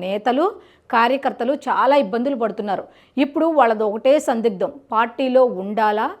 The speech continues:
వెళ్ళిపోవాలా? రాజశేఖర్ రెడ్డి గారి మీద ప్రేమతో,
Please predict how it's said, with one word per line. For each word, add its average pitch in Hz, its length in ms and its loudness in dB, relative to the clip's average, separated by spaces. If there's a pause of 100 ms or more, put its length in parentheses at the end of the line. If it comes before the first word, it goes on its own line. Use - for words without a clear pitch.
(280)
వెళ్ళిపోవాలా? 185 600 -6 (260)
రాజశేఖర్ 277 580 2
రెడ్డి 233 220 -4
గారి 247 240 0 (280)
మీద 220 280 2 (160)
ప్రేమతో, 233 440 -2